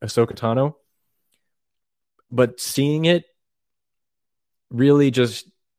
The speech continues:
solidified that, and it, it just made me want more. And, uh, I'm so, <sighs> it's, it's fantastic. Do you think she's gonna show up in this final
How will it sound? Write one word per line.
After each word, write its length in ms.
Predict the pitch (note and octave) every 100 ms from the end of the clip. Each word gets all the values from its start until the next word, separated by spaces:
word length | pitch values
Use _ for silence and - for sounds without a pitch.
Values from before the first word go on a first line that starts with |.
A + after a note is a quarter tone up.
| _ _ _ _ - _ _ _ _ -
solidified 640 | - A#2+ A#2+ - A2+ F#2+
that, 280 | F#2+ - _ _ _ _ _ -
and 160 | A2 G#2+
it, 140 | G2+
it 60 | G#2+
just 160 | A2
made 140 | A#2+ A#2
me 80 |
want 180 | A2 A2
more. 380 | F#2 A2 F2 - _ _ _ _ _ -
And, 480 | G2+ G2+ G2 F#2+ - -
uh, 40 |
I'm 220 | G#2 F2+ G2+
so, 400 | A2+ G#2 G2+ _ _ _ - - - _ _ _ _ _ _ _ _ _ -
<sighs> 60 | - - -
it's, 240 | - A2 -
it's 180 | G#2
fantastic. 560 | - G2 F#2+ F2 F2 F2+
Do 80 | A2+
you 60 |
think 140 | A#2 C3
she's 160 | B2
gonna 140 | B2 A2
show 240 | - G#2+
up 200 | G#2 -
in 320 | G#2+ G2+ G2+
this 380 | G2+ F#2+ - - _ _ _ _ _ _ _ _ _ _
final 640 | - G2+ G#2 G#2 G2 G2